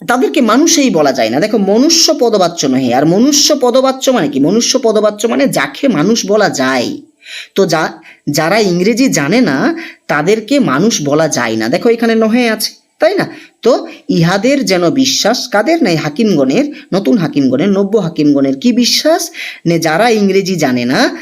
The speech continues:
তারা মনুষ্য পদবাচ্যই নয়, অর্থাৎ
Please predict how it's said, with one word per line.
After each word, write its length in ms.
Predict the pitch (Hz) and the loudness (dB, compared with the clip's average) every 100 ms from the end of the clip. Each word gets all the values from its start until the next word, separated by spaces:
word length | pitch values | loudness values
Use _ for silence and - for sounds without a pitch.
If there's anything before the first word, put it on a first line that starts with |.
| - | -8
তারা 200 | 175 202 | -2 0
মনুষ্য 640 | 208 135 151 240 254 - 247 | 0 2 2 2 0 -2 -2
পদবাচ্যই 760 | 165 160 139 123 - - 214 175 | 0 0 0 -2 -4 0 0 2
নয়, 320 | 117 110 101 - - | -2 -4 -6 -12 -6
অর্থাৎ 420 | - 156 - 285 | -2 -2 0 0